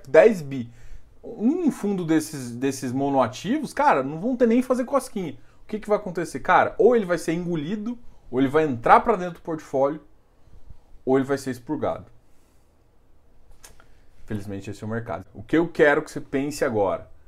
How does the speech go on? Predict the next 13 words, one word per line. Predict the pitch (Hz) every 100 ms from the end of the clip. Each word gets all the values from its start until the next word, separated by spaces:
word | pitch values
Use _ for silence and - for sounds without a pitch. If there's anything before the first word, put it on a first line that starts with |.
| - - - - _ _ -
é | 104 107
com | -
essa, | 117 127 -
com | -
essas | 110 117 107
estratégias | 107 120 117 110 107 110
que | -
a, | 113 110 - - - -
que |
a | 110 107
Ed | 98 104
tá | -
tendo. | 110 - 90 82